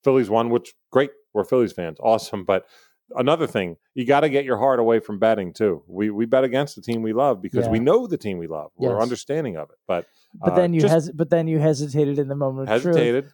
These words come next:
Speaker 2: partly because you love the team.
Speaker 1: Ex-, i-, in a way, I actually forgot about the
Speaker 2: You forgot about the new rule with the guy
Speaker 1: When
Speaker 2: on
Speaker 1: I saw a
Speaker 2: second.
Speaker 1: guy on second base, I was like,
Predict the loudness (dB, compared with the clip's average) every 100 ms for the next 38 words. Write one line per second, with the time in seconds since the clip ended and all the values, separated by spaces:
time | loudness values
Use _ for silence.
0 | _ 0 0 2 0 0 -2 0 2 2
1 | -2 -2 -2 -2 -4 -2 -2 -6 -10 -18
2 | -20 -20 -20 -12 -8 -2 2 4 4 4
3 | 4 2 0 -2 -6 -2 0 0 0 -2
4 | -2 -10 -10 -12 -16 _ -6 0 2 2
5 | 2 2 2 4 4 2 0 2 4 4
6 | 2 4 4 4 2 0 -2 0 0 0
7 | -2 0 -2